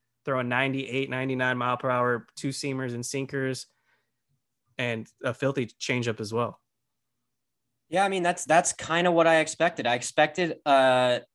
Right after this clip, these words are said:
Speaker 2: not smooth first inning, and then I expected him to settle in, and that's exactly what he did. Uh, obviously, the adrenaline was, was cooking in the first inning. I mean, you haven't pitched in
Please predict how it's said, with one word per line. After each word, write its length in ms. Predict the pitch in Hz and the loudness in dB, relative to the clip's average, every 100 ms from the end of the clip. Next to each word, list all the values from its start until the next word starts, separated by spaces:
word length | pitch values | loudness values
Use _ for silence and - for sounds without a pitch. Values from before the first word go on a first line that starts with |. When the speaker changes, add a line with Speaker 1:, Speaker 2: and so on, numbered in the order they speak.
| _ | _
Speaker 2:
not 340 | 127 131 147 | 0 4 4
smooth 380 | - 170 160 165 | 2 0 0 0
first 400 | - 139 139 - | 2 2 2 -2
inning, 360 | 110 107 120 147 _ _ _ | -4 -4 -6 -10 _ _ _
and 200 | 123 131 | -4 -2
then 100 | 131 | 0
I 140 | 139 | 2
expected 420 | 143 139 147 143 151 | 0 2 -2 0 -2
him 120 | 151 | -2
to 60 | |
settle 340 | 143 160 151 156 | 0 2 2 4
in, 120 | 170 | 2
and 100 | 110 | 0
that's 140 | 117 | -4
exactly 540 | 135 110 117 123 127 147 | -8 -4 2 2 0 -2
what 120 | 139 | -2
he 100 | 135 | -2
did. 280 | 120 107 90 _ - | -2 -2 -4 _ -6
Uh, 440 | 110 107 104 104 - _ | -4 -2 -2 -4 -8 _
obviously, 460 | 123 135 151 143 151 | 0 2 0 -2 -2
the 180 | 143 135 | 0 0
adrenaline 560 | 117 123 127 123 123 | 2 2 4 2 0
was, 260 | 117 113 110 | 0 -2 -4
was 220 | 120 117 | -6 -6
cooking 360 | 113 127 117 113 | -2 -4 -2 -2
in 80 | 110 | -2
the 40 | |
first 360 | 104 117 110 - | -2 -2 -2 -4
inning. 260 | 107 95 98 | -6 -6 -12
I 40 | |
mean, 140 | 104 | -10
you 120 | 104 107 | -2 0
haven't 240 | 120 120 | 0 -2
pitched 480 | 135 127 - - 127 | 0 -2 -2 -8 -4
in 160 | 113 | -4